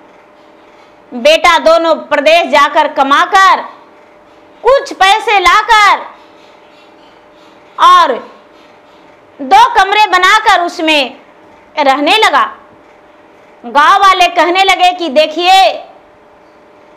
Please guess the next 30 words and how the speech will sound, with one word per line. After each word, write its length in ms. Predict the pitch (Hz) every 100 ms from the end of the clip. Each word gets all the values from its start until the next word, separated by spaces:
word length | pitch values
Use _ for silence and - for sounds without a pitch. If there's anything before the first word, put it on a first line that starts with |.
| -
आपका 380 | 330 415 427 392
बेटा 360 | 359 381 403
बड़ा 260 | 349 320 403
हो 200 | 453 415
गया 220 | 370 381 359
है, 240 | 330 330
आप 220 | 311 339 320
अपना 300 | 311 285 285
बेटा 360 | 277 285 370
का 180 | 359 269
ब्याह 320 | 214 254 339
कर 200 | - 302
दीजिए। 400 | 226 220 202 - - - - _ - _ _ _ _ _ _ _ _ _ - _ _ - _ - _ - - _ _ - - _ _ -
शिष्या 400 | 403 - 480 453
बहना 340 | 415 427 453 453
अपने 280 | 415 403 415
बेटा 340 | 403 403 427
का 180 | 415 403
ब्याह 300 | 320 370 427
करने 360 | 440 359 370 403
को 120 | 403
लिए 220 | 359 370
तैयार 460 | 370 339 320 311 415
हो 180 | 381 381
गई 500 | 359 381 403 403 302 - - _ _ _ _ _ _ _ -
और 220 | 302 294
समय 400 | 302 285 320 370
बीतने 380 | 302 - 294 302
के 160 | 302
बाद 400 | 269 277 277 -